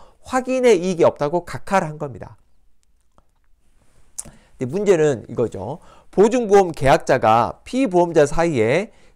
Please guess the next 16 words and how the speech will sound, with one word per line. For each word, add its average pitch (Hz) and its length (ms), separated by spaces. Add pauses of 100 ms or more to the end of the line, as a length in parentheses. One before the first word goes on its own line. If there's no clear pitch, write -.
채무보험의 175 1120 (100)
확인의 247 500
이익이 151 600
있는가? 185 580
이게 151 180
문제가 117 220
된 98 140
겁니다. 107 480 (440)
다시 165 240
말씀드리면 117 920 (460)
이 185 120
피고는 208 760
보증보험사에 165 1040
보험금을 170 560
청구를 180 340
했어요. 98 560